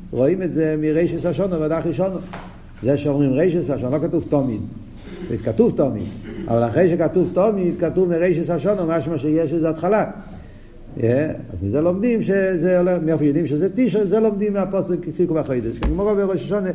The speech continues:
מצרפת את שתי הפסוקים ביחד, ומשם לומדים שיום הדין זה ראש השונה. אבל בס-, בספרים כתוב, הרמז זה מראשיס. ראשיס, איזה תשרי. כתוב ראשיס חוסר א', יא, אז האט יא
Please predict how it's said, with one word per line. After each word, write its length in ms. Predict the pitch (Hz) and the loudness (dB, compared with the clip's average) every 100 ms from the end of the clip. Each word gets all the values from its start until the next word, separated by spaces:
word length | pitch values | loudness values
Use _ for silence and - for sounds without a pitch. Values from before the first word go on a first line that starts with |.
| - - - | -6 -12 0
מצרפת 600 | 156 165 165 208 156 170 | 0 2 2 2 2 -2
את 80 | 151 | -4
שתי 220 | - 190 | -2 0
הפסוקים 500 | 180 - 214 170 156 - - - - - | 0 0 -2 -2 -4 -6 -16 -18 -16 0
ביחד, 440 | 135 214 202 185 165 | 6 6 4 2 0
ומשם 380 | 165 170 185 214 214 | 0 0 2 2 4
לומדים 420 | 202 202 247 220 | 2 2 0 0
שיום 380 | - 190 202 196 | 0 2 4 2
הדין 200 | 190 196 | 0 0
זה 100 | 180 | 0
ראש 200 | 170 147 | 0 -2
השונה. 260 | 143 143 135 - - - - - - - - | -2 -2 -4 -12 -20 -20 -20 -20 -20 -20 -10
אבל 200 | 87 101 | -2 0
בס-, 200 | 101 104 101 | 0 -2 -4
בספרים 600 | 110 110 - 110 113 175 | -2 -2 -4 -2 0 2
כתוב, 360 | 208 - 247 214 | 0 2 2 4
הרמז 380 | 185 226 214 | 4 2 2
זה 140 | 180 196 196 - - | 2 0 -4 -12 -4
מראשיס. 720 | 143 151 196 185 - - - - - - - - | 2 6 6 4 -2 -8 -12 -16 -20 -20 -16 2
ראשיס, 400 | 135 220 175 175 | 6 6 4 0
איזה 220 | 185 151 170 - | 0 0 -2 -2
תשרי. 280 | 156 - - - - - - - | -6 -6 -12 -14 -18 -20 -20 -14
כתוב 320 | 107 160 131 | -2 2 4
ראשיס 300 | 147 143 139 | 4 2 0
חוסר 340 | 139 147 127 107 | -2 0 0 0
א', 220 | 107 147 180 - - - - - 117 | 0 0 -2 -6 -16 -18 -20 -8 0
יא, 60 | 113 165 | 2 2
אז 180 | 160 131 | 0 0
האט 200 | 160 165 | 0 0
יא 120 | 185 | 0